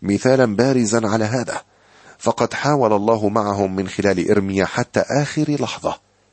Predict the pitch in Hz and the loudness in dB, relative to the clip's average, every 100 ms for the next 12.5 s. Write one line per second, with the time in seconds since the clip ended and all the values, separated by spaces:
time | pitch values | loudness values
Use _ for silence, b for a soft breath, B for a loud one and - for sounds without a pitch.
0 | _ 87 87 101 95 98 92 82 92 - | _ -2 -2 0 0 0 0 0 0 0
1 | 87 95 85 67 67 b b b b b | 0 0 0 -4 -4 b b b b b
2 | 85 76 - 95 87 85 85 b b b | 0 0 0 2 4 2 -2 b b b
3 | - 90 92 - 117 113 80 127 67 - | -4 0 2 2 0 0 -2 -4 -12 -16
4 | _ _ - 90 80 82 - 85 80 - | _ _ -2 0 0 -2 -2 -2 -2 -4
5 | 87 82 80 87 82 78 73 80 82 - | -4 -4 -4 -4 -4 -4 -4 -4 -2 0
6 | 78 73 - _ - 87 76 78 67 71 | -2 -2 -10 _ -6 -4 -2 -6 -6 -8
7 | 73 76 82 - - - - _ _ _ | -6 -6 -6 -8 -12 -14 -16 _ _ _
8 | _ _ _ _ _ _ _ _ B B | _ _ _ _ _ _ _ _ B B
9 | B B - 190 131 95 - 98 85 90 | B B 0 4 4 4 2 0 2 2
10 | 76 95 - 85 85 90 87 - 92 90 | 2 0 2 2 4 2 2 0 0 2
11 | 98 - 90 87 69 87 82 - 92 85 | 2 0 0 -2 0 0 0 -2 -2 0
12 | 82 87 82 82 80 | 2 2 4 4 4